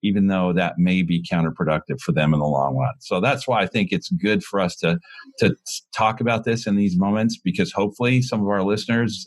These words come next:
uh, will, will hear this. And if they're among that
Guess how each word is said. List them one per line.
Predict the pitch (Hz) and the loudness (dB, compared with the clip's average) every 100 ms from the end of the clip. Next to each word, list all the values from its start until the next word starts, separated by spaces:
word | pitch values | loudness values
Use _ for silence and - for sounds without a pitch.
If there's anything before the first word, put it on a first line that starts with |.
| 87 | 0
uh, | 85 80 82 | 0 0 -2
will, | 95 92 90 87 - - - | 0 0 0 -2 -12 -20 -10
will | 87 90 90 76 | -2 0 0 -4
hear | - 113 110 | -4 -2 0
this. | 123 135 131 - | 2 0 -2 -6
And | 95 90 85 87 | -2 2 2 0
if | - 90 - | -2 -4 -2
they're | 101 110 107 107 - 107 113 | 0 2 2 -2 -4 -4 -2
among | 98 98 104 110 | 0 0 2 2
that | 104 104 | 2 0